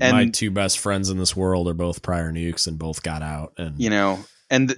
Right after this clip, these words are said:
Speaker 2: and, and I, and I'm betting they're doing quite well for
Speaker 1: they're
Speaker 2: themselves,
Speaker 1: do-,
Speaker 2: 'cause
Speaker 1: yep,
Speaker 2: most
Speaker 1: they're
Speaker 2: nukes
Speaker 1: both
Speaker 2: do.
Speaker 1: doing, they're both doing amazing. <laughs>
Speaker 2: You know, and, like, I'll give you an example. I have a dude who was, he was a nuke with me on my first boat,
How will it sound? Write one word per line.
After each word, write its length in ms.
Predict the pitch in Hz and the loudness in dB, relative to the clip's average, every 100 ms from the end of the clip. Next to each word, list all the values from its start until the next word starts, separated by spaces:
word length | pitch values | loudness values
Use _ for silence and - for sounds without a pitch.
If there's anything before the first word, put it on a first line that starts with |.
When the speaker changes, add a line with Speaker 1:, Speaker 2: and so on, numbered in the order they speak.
| 135 | 2
Speaker 2:
and, 280 | 123 120 127 | 4 2 2
and 100 | 110 | 2
I, 220 | 107 110 - | 2 -2 -6
and 140 | 120 | 0
I'm 140 | 107 104 | 2 0
betting 340 | 110 120 131 | 2 2 4
they're 100 | 127 | 2
doing 340 | 117 123 113 - _ | 4 2 2 -2 _
quite 260 | - 151 | 2 2
well 140 | 170 220 | 4 2
for 120 | - | 2
Speaker 1:
they're 140 | 104 107 | 2 2
Speaker 2:
themselves, 280 | 98 104 | 4 0
Speaker 1:
do-, 60 | 98 | 2
Speaker 2:
'cause 40 | 98 | 4
Speaker 1:
yep, 100 | 117 | 6
Speaker 2:
most 200 | 113 101 | 4 4
Speaker 1:
they're 100 | 101 | 4
Speaker 2:
nukes 100 | 127 | 4
Speaker 1:
both 120 | 104 | 4
Speaker 2:
do. 200 | 170 95 | 4 4
Speaker 1:
doing, 420 | 104 104 95 90 - - | 2 0 0 -2 -6 -4
they're 120 | 92 | -2
both 280 | 95 95 - | 0 -2 -2
doing 260 | 95 90 | -4 -4
amazing. 800 | 85 87 87 87 80 78 67 67 - | -4 -4 -2 -2 -2 -4 -4 -8 -10
<laughs> 100 | - | -4
Speaker 2:
You 140 | 123 113 | 0 2
know, 280 | 101 101 - - | 2 2 -2 2
and, 440 | 131 127 123 117 _ - - _ | 4 6 4 2 _ -20 -20 _
like, 220 | 131 120 131 | 2 4 4
I'll 80 | |
give 140 | 147 175 | 4 4
you 40 | |
an 60 | 175 | 4
example. 320 | 147 208 139 - | 2 2 0 4
I 120 | 139 | 6
have 160 | 165 165 | 6 4
a 40 | |
dude 400 | 120 127 131 135 | 2 4 6 4
who 180 | 113 123 | 2 0
was, 220 | 117 101 | 2 0
he 140 | 113 | 2
was 120 | 120 113 | 2 4
a 60 | |
nuke 260 | 110 131 143 | 4 4 4
with 140 | 143 | 0
me 140 | 139 143 | 4 6
on 140 | 135 | 6
my 100 | 131 | 4
first 320 | 127 151 131 - | 4 0 0 2
boat, 300 | 151 87 | 2 2